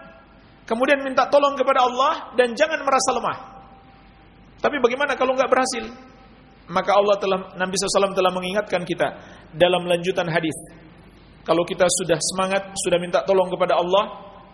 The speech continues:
tapi kenyataannya enggak berhasil. Kata Nabi sallallahu alaihi wasallam, Wa in asabaka syai'un "Fala taqul law anni fa'altu kadza lakana kadza wa kadza, walakin qul qaddarallahu wa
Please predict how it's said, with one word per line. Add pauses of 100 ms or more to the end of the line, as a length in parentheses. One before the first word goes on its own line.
tapi
kenyataannya
enggak
berhasil. (720)
Kata
Nabi
sallallahu
alaihi
wasallam, (360)
Wa
in
asabaka
syai'un (400)
"Fala
taqul
law
anni
fa'altu
kadza
lakana
kadza
wa
kadza, (640)
walakin
qul
qaddarallahu
wa